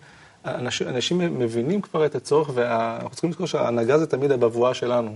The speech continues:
אנחנו קוראים ההנהגה, ההנהגה, זה, זה אנחנו. <laughs> מה שאנחנו נבחר, מה שאנחנו נהיה, זה מה שיהיה.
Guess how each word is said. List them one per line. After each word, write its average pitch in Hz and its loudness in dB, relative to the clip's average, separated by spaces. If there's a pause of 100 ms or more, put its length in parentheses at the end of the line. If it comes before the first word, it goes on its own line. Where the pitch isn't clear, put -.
(120)
אנחנו 120 -16
קוראים 131 -6
ההנהגה, 120 2
ההנהגה, 127 0
זה, 151 -6 (100)
זה 143 2
אנחנו. 147 0 (400)
<laughs> - -18
מה 147 4
שאנחנו 151 0
נבחר, 151 2
מה 143 -2
שאנחנו 139 -4
נהיה, 160 -2
זה 135 -4
מה 135 0
שיהיה. 123 2